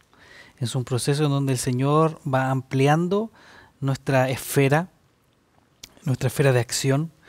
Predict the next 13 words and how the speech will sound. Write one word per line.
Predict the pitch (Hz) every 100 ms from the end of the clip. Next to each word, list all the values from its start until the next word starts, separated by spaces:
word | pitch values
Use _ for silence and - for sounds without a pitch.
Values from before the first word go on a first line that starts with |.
| - - - -
va | 120 127
capacitándonos, | 131 131 - - 131 - 131 139 160 165 180 - _ _ _ _ -
va | 135 131
nutriéndonos | 127 - 127 131 147 156 165 175 - - _ _ -
desde | 127 131
el |
momento | 127 127 143 151 -
que |
entramos, | 120 - 135 139 151 147 - - -
eh, | 135 127 123 120 120 123 - - -
y | 139
nos | 123 113
bautizamos, | 123 120 117 - 151 175 202 -